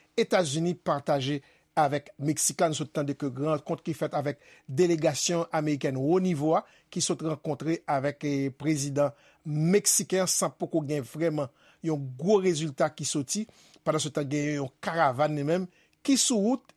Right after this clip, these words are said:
e yo di tèt dwat pou fwontyè Etazini pataje avèk Meksik. La, san bliye ke Gerline te lanse yon apèl pou yon pakèt timoun ayisyen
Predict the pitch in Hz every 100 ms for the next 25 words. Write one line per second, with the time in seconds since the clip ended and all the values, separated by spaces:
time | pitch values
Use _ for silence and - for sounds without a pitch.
0 | - 180 170 156 - - 190 147 151 202
1 | - - 175 180 151 180 160 151 135 160
2 | 190 _ _ _ 185 143 160 135 175 -
3 | 143 143 151 143 - 170 160 - 208 175
4 | 151 165 170 151 139 _ _ - 139 160
5 | 147 185 156 156 135 - 156 143 135 -
6 | 175 160 151 139 143 - 185 - 190 160
7 | 143 - _ _ - 226 214 - 190 202